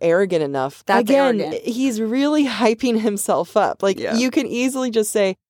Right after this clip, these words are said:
Speaker 1: "Look, it's really not my place to get involved, and
Speaker 2: Yep.
Speaker 1: I, I don't feel comfortable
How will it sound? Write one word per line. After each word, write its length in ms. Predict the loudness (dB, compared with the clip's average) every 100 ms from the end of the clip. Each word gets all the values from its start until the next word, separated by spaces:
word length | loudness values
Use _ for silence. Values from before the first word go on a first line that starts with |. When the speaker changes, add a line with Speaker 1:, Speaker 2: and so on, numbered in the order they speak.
| 0
Speaker 1:
"Look, 220 | 0 2
it's 180 | -4 0
really 280 | 2 2
not 220 | 0 0 0
my 140 | -4
place 320 | -2 -2 -2
to 80 | -4
get 140 | -2 0
involved, 580 | 0 0 2 2 0
and 260 | -6 -6 -10 -4
Speaker 2:
Yep. 160 | -2 0
Speaker 1:
I, 80 | 2
I 40 |
don't 180 | 2 2
feel 140 | 2 0
comfortable 720 | 0 -4 -4 0 2 2